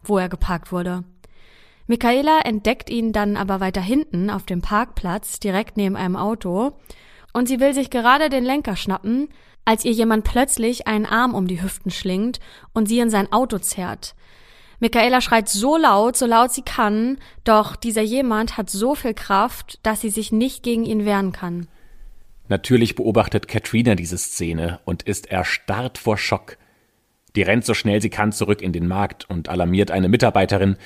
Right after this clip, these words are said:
Speaker 2: die sofort die Nummer der Polizei wählt. Trina weiß, jetzt muss alles ganz schnell gehen. Doch das Auto rollt vom Parkplatz und verschwindet. In diesem Auto ist noch ihre beste Freundin. Trina fragt sich, ob Michaela in diesem Moment wusste, was geschehen ist,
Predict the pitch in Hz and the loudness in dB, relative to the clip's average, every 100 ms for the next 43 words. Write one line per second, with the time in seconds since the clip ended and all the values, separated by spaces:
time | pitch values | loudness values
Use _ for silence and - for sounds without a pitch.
0 | - - 107 101 - 110 131 117 98 110 | -18 -6 -4 -2 0 0 2 4 6 6
1 | 104 98 98 92 - 107 85 73 - - | 4 2 0 -4 -2 -2 -2 -8 -14 -20
2 | _ _ _ _ _ _ - 208 208 202 | _ _ _ _ _ _ -6 0 4 4
3 | 196 92 80 - 90 - 104 - 95 92 | 4 2 0 -6 -8 -4 -4 0 0 0
4 | - 92 131 - 104 117 82 - - _ | 0 -2 -2 0 0 0 -4 -12 -18 _
5 | _ _ _ _ _ - 90 101 - 117 | _ _ _ _ _ -6 -2 -2 0 0
6 | 117 104 82 101 101 - 92 - 85 90 | 0 0 2 2 2 -2 -4 -4 -8 -10
7 | - 123 127 - - - 104 - 98 - | -6 -6 -6 -8 -8 -4 -2 -2 -6 -2
8 | 123 113 76 - - _ _ _ _ - | 0 0 -2 -8 -20 _ _ _ _ -4
9 | 101 101 90 80 92 95 90 - 87 - | 0 0 0 2 2 2 -2 -2 -8 -4
10 | 90 90 98 90 95 - - - 87 92 | -6 -4 -8 -4 -2 -4 -8 -10 -10 -8
11 | 87 73 - _ _ _ _ _ _ _ | -10 -12 -18 _ _ _ _ _ _ _
12 | _ _ _ _ _ _ _ _ - 98 | _ _ _ _ _ _ _ _ -6 0
13 | 98 95 - 95 - 98 - 90 98 95 | 2 2 0 -4 -4 -8 -8 -6 -2 0
14 | 78 95 95 87 90 98 98 95 92 110 | 0 2 2 0 -2 0 2 4 4 2
15 | 101 98 127 - 92 92 - 98 - 123 | 0 2 2 2 -2 -2 -4 -6 2 4
16 | 113 90 - | 4 0 -6